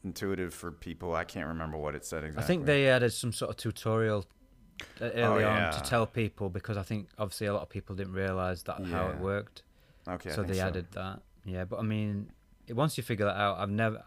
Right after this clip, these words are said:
Speaker 2: I think maybe once or twice throughout the entire game, and you climb a lot of ladders in this game, so
Speaker 1: Mm-hmm.
Speaker 2: I've not had any real problems. And it, like I say, it just feels like a native V R game in that way, with the way they've implemented it.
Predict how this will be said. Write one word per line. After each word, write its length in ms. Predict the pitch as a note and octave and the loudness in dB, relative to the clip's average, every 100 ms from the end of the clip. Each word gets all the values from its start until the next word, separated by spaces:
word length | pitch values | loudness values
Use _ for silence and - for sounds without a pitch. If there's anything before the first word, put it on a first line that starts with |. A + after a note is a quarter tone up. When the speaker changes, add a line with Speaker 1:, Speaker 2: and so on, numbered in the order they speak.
| - | -12
Speaker 2:
I 60 | |
think 140 | G2+ B2+ | -6 0
maybe 240 | A#2+ A2 | 2 2
once 520 | G2 G2 A2 G#2+ G2+ - | 0 2 2 2 -4 -10
or 40 | |
twice 440 | - G2+ G2+ G2 | -2 2 2 2
throughout 220 | - G2+ E2 | -2 -4 -4
the 60 | F#2 | -6
entire 280 | - G2 | -2 -2
game, 200 | F#2+ F#2 | 0 0
and 100 | F#2 | 0
you 80 | G#2+ | 0
climb 260 | A#2 C3 F#2+ | 0 0 0
a 40 | F#2+ | 0
lot 160 | G#2 | -2
of 60 | F#2+ | -2
ladders 320 | F#2 F#2 F2 | -2 0 -2
in 100 | F2+ | -4
this 140 | F2 - | -6 -6
game, 280 | F2 F2 | -6 -6
so 300 | F2+ F2+ F2 - - - - | -6 -4 -4 -6 -18 -20 -10
Speaker 1:
Mm-hmm. 220 | E2+ F2+ | -6 -4
Speaker 2:
I've 120 | F2 G2 | -2 0
not 160 | A2 | 0
had 100 | G2 | 0
any 180 | F#2 F#2 | 0 -2
real 400 | F2 F#2 F#2 F#2 - - - | 0 0 0 -4 -10 -16 -2
problems. 580 | - F#2 F#2 F2+ - - _ _ - | -2 0 -4 -4 -10 -20 _ _ -6
And 80 | |
it, 80 | G2 | -2
like 160 | G#2 - | -2 0
I 20 | |
say, 140 | B2+ | 0
it 100 | G2+ | -2
just 160 | G2 - | -4 -8
feels 320 | - A2 G2+ F2+ | 0 0 0 -2
like 180 | F2 | -4
a 40 | F#2+ | -4
native 460 | F#2 F#2+ - F2+ D#2 | -2 -2 -4 -8 -8
V 100 | F2+ | -2
R 160 | F#2 | -2
game 240 | F2 F2 F2 | -2 -4 -4
in 100 | F2 | -4
that 180 | F2+ - | -6 -6
way, 220 | E2 E2+ | -8 -6
with 220 | F2 E2+ | -6 -6
the 80 | F#2 | -4
way 160 | F#2+ F#2 | -2 -2
they've 140 | F2 | -2
implemented 580 | F#2 F2 F#2 F2 - F2+ | -4 -4 -6 -6 -8 -10
it. 140 | F#2+ | -10